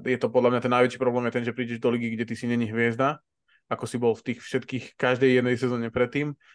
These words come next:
a teraz ty musíš ako keby robiť veci, ktoré nie si úplne zvyknutý robiť v nat-, a, ale ako guard často si tá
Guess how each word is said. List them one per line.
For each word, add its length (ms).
a 80
teraz 160
ty 80
musíš 320
ako 160
keby 480
robiť 400
veci, 320
ktoré 320
nie 160
si 160
úplne 240
zvyknutý 800
robiť 280
v 240
nat-, 320
a, 320
ale 240
ako 240
guard 320
často 400
si 160
tá 80